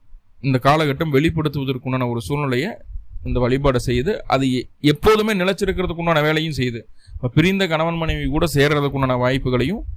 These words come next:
இந்த விஷயம் செய்து கொடுக்குது அப்படிங்கிறத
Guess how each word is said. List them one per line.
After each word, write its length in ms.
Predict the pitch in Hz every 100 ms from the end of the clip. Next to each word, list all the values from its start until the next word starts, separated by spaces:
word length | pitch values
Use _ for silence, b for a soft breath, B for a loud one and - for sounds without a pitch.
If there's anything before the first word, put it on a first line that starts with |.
| - -
இந்த 540 | 131 131 123 110 107 -
விஷயம் 680 | 120 - 139 143 110 71 - -
செய்து 360 | - 143 151
கொடுக்குது 220 | 127 123 117
அப்படிங்கிறத 540 | 120 110 117 113